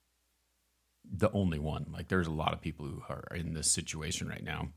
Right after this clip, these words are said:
and we'll get through it 'cause we always do. Um, but things don't happen fast enough, right? So then you're stressing about that. And so I'm,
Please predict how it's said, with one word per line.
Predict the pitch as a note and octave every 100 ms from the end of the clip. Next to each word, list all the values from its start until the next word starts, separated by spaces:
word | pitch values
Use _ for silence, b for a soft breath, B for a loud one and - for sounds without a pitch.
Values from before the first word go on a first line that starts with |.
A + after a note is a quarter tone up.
| _ _ _ _ _ _ _ _ -
and | A2
we'll | G#2+
get | A2+ A#2+
through | F#2+ F#2+
it | F#2+
'cause | E2+
we | E2
always | D#2 D#2+ D#2
do. | D#2+ C#2+ F#2+ - b b b b b b -
Um, | D#2+ D2+ D2 D2 -
but | F2 F2 -
things | A2+ A2 F#2
don't | G2 F#2+
happen | - - G2+ E2+ D2+
fast | D2 D2 D2+
enough, | D#2 B1+
right? | E2 D#2+ -
So | E2
then | E2+
you're | E2
stressing | - F#2 E2+ F2 E2
about | D#2+ D2+
that. | A2 F#2+ - b b b b b -
And | F2+
so | G#2
I'm, | F2+ E2+